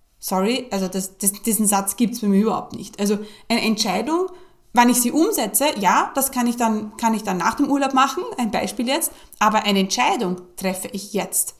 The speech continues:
Und es ist eine bewusste Entscheidung, die ich treffe. Ich hasse es, Entscheidungen nicht zu treffen. <laughs> Ganz ehrlich, das macht mich fertig, weil diese, es schwirrt immer in meinem Kopf herum. Und das möchte ich nicht, weil ich brauche,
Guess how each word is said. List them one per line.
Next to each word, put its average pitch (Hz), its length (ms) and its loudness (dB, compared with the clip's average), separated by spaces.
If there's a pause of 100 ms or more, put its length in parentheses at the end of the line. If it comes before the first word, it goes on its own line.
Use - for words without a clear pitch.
(340)
Und 190 80 2
es 190 140 -2
ist - 420 0
eine 196 160 -2
bewusste 196 500 -2
Entscheidung, 190 500 -4
die 190 80 -6
ich 190 100 -8
treffe. 180 320 -10 (540)
Ich 196 220 -8
hasse 269 320 2
es, 294 340 -2
Entscheidungen 196 720 -2 (160)
nicht 214 240 0
zu 208 100 -6
treffen. - 320 -8 (260)
<laughs> - 260 -20
Ganz 226 220 4
ehrlich, 247 360 -2 (320)
das 214 140 0
macht 196 280 -2
mich 220 240 -2 (180)
fertig, 185 480 -2
weil 196 200 2
diese, 208 440 2 (360)
es 226 180 6
schwirrt 277 400 2
immer 269 160 4
in 233 80 2
meinem 214 240 0
Kopf - 240 -2
herum. 175 400 -8
Und 214 140 0
das 214 120 0
möchte 233 280 0
ich 196 80 -10
nicht, 285 240 -2
weil 202 100 -2
ich 202 120 -8
brauche, 196 320 0